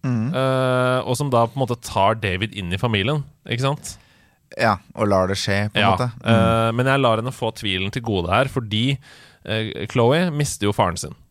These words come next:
Speaker 1: Mm.
Speaker 2: Eh, og sliter såpass med det at hun blir en slags outcast i lokalsamfunnet. Altså hun blir en rebell.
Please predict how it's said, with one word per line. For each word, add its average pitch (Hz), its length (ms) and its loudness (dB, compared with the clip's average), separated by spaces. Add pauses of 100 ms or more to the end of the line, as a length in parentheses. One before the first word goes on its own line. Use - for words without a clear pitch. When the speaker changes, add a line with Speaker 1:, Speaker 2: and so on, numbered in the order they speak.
Speaker 1:
Mm. 90 220 -2
Speaker 2:
Eh, 98 960 -4
og 123 80 -4
sliter 107 480 -4
såpass - 480 -2
med 120 180 -2
det 151 240 2 (600)
at 120 100 -6
hun 131 140 0
blir 110 120 4
en 113 80 2
slags 127 260 -4
outcast 107 760 0
i 117 60 0
lokalsamfunnet. 95 760 0 (200)
Altså 110 160 -2
hun 104 80 -2
blir 95 160 0
en 101 100 0
rebell. 101 440 0